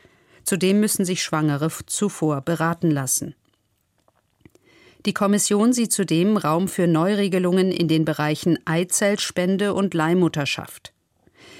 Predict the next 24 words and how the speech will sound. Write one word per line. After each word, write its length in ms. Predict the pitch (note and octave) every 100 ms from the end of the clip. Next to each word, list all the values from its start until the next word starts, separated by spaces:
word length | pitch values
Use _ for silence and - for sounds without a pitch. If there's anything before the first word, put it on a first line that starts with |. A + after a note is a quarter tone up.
| - - _ -
Die 100 | G3+
Pläne 500 | F#3+ G3+ A3+ G#3+ A#3+ E3+
hatten 400 | G3 G3+ G#3+ G#3
im 180 | G3+ F#3+
Vorfeld 480 | A3+ A3 F#3+ F3+
eine 200 | E3+ F3
politische 500 | F#3 G#3 F3+ E3 -
Debatte 480 | E3 F3+ C#3+ - D3
ausgelöst. 680 | D3 D3 - D3+ C#3+ - - - - - -
Nach 240 | D#3+ D#3
der 140 | F3
Vorstellung 720 | D#3 F#3+ F3+ - F3+ F#3+ A3 -
werden 340 | E3 E3 F3
mehrere 420 | E3 D#3+ D#3+ D#3+
Stellungnahmen 800 | D#3+ - E3+ F#3+ F#3 D#3+ D#3 E3+ -
erwartet, 580 | D3 D3+ D#3 G#3+ G3+ - - -
unter 280 | - F#3+ -
anderem 480 | F3 G#3 G#3+ A3 F#3+
von 260 | F#3+ F3+
Justizminister 840 | F3 F3+ - A3+ - F#3 E3+ -
Buschmann 520 | C#3 F3+ - F#3 F3 E3+
und 160 | F3
Familienministerin 1200 | - F3 F3 F3 D#3+ D3+ C#3 C3+ - C#3+ D#3 F#3+
Paus. 560 | - C#3 A#2 - -